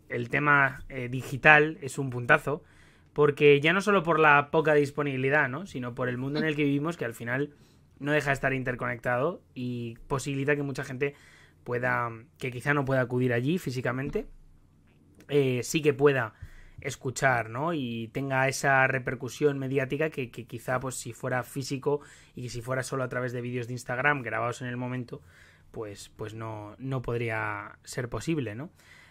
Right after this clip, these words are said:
Pero, mm, pero bueno, me, me gustó mucho, la verdad que para mí fue una experiencia muy interesante. De hecho, creo que es el primer, bueno, el segundo festival al que me invitan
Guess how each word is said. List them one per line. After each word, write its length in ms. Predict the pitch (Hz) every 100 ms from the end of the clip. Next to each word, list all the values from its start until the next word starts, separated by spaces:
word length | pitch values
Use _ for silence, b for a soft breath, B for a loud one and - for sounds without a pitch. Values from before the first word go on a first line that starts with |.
| b
Pero, 560 | - 151 151 151 147 147
mm, 340 | 143 139 135 131
pero 180 | 165 175
bueno, 240 | 208 214
me, 260 | 202 156 147
me 100 | 147
gustó 280 | 143 143 185
mucho, 240 | 208 240
la 80 | 214
verdad 160 | 156 165
que 60 |
para 140 | 175 180
mí 80 | 175
fue 120 | 180
una 80 | 175
experiencia 360 | - 175 170
muy 100 | 170
interesante. 460 | 165 165 170 214 247
De 60 | 165
hecho, 140 | 220
creo 120 | 233
que 80 | 196
es 60 | 160
el 120 | 139
primer, 420 | 139 135 131 127 127
bueno, 240 | 143 127
el 60 | 117
segundo 340 | 127 143 143
festival 320 | 139 127 131
al 100 | 123 120
que 80 |
me 60 | 123
invitan 460 | 120 123 123 120